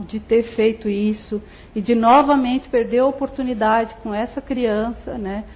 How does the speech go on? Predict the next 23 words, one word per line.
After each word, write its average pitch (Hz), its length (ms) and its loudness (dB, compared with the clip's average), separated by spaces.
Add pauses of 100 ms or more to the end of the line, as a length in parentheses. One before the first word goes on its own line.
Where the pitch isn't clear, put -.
(240)
com 214 200 -4
esse 233 260 2
espírito 254 680 -2
de 220 220 -2
refazer 220 640 0
essa 220 160 -8
história, 208 840 -2 (360)
de 196 160 -2
lapidar 208 760 4
situações 208 500 -4
que - 120 -8
não 208 120 -2
ficaram 196 480 -2 (600)
tão 202 180 -4
boas. 208 480 2 (1600)
Então, 233 300 -4
assim, 226 380 -4
ó, 180 160 -2 (560)
é, 190 460 -4 (300)
antes 330 440 2
de 226 80 2
adotar, 202 720 -2
é 214 100 -8